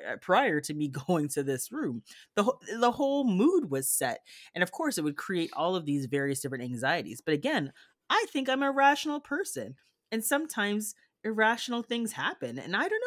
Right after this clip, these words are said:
know, maybe, maybe it was, there are all these various different explanations. But again, I just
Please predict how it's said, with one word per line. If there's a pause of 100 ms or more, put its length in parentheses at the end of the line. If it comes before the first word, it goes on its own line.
know,
maybe,
maybe
it
was, (280)
there
are
all
these
various
different
explanations.
But
again, (360)
I
just